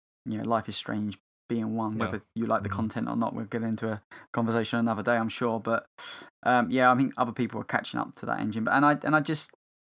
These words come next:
Speaker 1: I think those scenes need to be in there to
Speaker 2: Mm.
Speaker 1: feel like you're, you're, you're part of the action.
Speaker 2: Mm-hmm.
Speaker 1: But equally, I, I don't know, they, they play out. You,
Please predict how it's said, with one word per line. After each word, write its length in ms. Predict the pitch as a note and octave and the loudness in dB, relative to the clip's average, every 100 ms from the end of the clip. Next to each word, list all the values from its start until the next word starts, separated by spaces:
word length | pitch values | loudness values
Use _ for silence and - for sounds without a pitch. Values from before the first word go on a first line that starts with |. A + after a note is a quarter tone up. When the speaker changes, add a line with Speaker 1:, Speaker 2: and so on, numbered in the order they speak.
| _ _ _ _ - | _ _ _ _ -2
Speaker 1:
I 60 | |
think 200 | B2 D#3+ | 0 2
those 180 | C3 B2+ | 2 2
scenes 340 | - A#2+ A#2+ G#2 | 2 4 2 2
need 220 | G#2+ G#2 | -2 -2
to 80 | F#2+ | -2
be 180 | A#2+ A#2+ | 0 0
in 120 | B2 | 2
there 160 | C3 B2+ | 0 -2
to 100 | B2 | -2
Speaker 2:
Mm. 80 | |
Speaker 1:
feel 160 | G#2+ A2+ | -4 -2
like 280 | A#2 A2 G#2+ | -4 -4 -6
you're, 180 | A2+ - | -8 -8
you're, 300 | - A2+ A2 A#2+ | -10 -8 -10 -10
you're 160 | A#2+ A#2 | -6 -6
part 280 | - A#2 - | 0 0 0
of 60 | A2+ | -2
the 60 | A2+ | -2
action. 380 | - - A#2+ B2+ | -4 -4 -4 -2
Speaker 2:
Mm-hmm. 220 | B2 C3+ | -4 -4
Speaker 1:
But 160 | - C3 | -2 0
equally, 600 | B2 - B2 A#2 A#2 A2+ _ _ _ | -2 -2 0 2 0 -2 _ _ _
I, 120 | - - - | -12 -10 -10
I 100 | B2 | -10
don't 120 | G#2 | -8
know, 240 | F#2+ G2 G#2+ | -6 -6 -6
they, 180 | A#2+ A2+ - | -4 -4 0
they 160 | B2+ | 0
play 300 | B2 A2 A2 | 0 -2 -2
out. 320 | A2+ A2 - | 0 -2 -2
You, 100 | - | -4